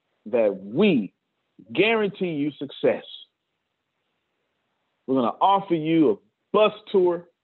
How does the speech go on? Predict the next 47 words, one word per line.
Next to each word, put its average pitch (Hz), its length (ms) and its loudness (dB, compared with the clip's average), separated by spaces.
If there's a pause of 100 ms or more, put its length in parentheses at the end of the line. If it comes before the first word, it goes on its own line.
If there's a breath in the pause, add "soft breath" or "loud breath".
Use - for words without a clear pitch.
(1600)
We're 135 100 -12
gonna 117 140 -8
offer 160 340 -2
you, 131 440 -2 (160)
oh, 156 160 0
oh, 175 140 -2
oh, 139 140 -2
I 113 120 -2
forgot, 143 220 0
I - 20 -14
forgot. 120 300 0
And 143 100 0
if 160 140 -2
they're 180 100 4
on 262 140 4
the 269 120 -2
M 240 140 0
L 220 160 2
S, 269 180 2
that's 170 220 -4
too 233 140 -6
late, 240 320 0
everybody. 131 420 -2
The 127 180 -8
M 196 140 -6
L 202 100 -2
S 214 180 -2
is 127 80 -20 (200)
too 226 140 -2
late. 196 280 0 (840 soft breath)
It's 139 140 -8 (220)
too 214 140 0
late. 190 420 2 (500 soft breath)
You 156 180 4
just 240 340 2
wanna 202 200 0
use 165 560 -2
a 147 60 0
realtor 156 600 0
that's 143 160 0 (140)
going 143 240 -2
to 135 80 -4
pull 147 360 -2
the - 160 -8
comps 131 400 -6
for 135 180 0
you 110 420 0